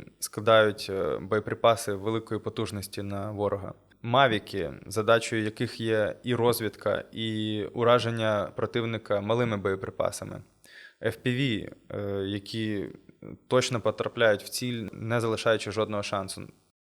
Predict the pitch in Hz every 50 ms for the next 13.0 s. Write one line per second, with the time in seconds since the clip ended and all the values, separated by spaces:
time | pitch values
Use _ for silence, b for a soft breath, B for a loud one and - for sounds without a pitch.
0 | _ _ - 123 139 147 143 - - 139 143 147 147 131 - 117 - - 123 117
1 | 117 110 - - 104 95 104 101 110 143 170 185 - - 107 - 107 101 92 -
2 | - - - - 107 - - 131 143 151 139 - - - 117 120 117 - 139 120
3 | 110 113 107 117 120 117 104 - 107 101 101 101 101 101 101 113 135 170 180 151
4 | 117 - - - - - - 104 107 101 101 104 101 104 120 131 - - - -
5 | 117 110 - - 104 123 120 117 117 113 110 - 104 - 113 104 - - 156 160
6 | 160 156 131 - - - _ _ - 107 107 101 101 98 101 113 123 113 117 110
7 | 110 - - - - 127 120 - - 123 107 104 104 - 139 147 147 127 - -
8 | - 101 98 101 117 127 127 127 113 - - - - _ _ _ _ - - 101
9 | 101 98 98 98 98 101 104 104 104 - - 127 123 120 113 107 101 98 - 104
10 | - - - 135 131 127 117 104 - - 110 117 117 110 101 95 - - 92 92
11 | 90 101 101 107 - - - 127 120 113 101 98 - - - 107 110 113 110 -
12 | 107 - - - 127 117 107 101 - 98 95 - 98 95 - - - - - -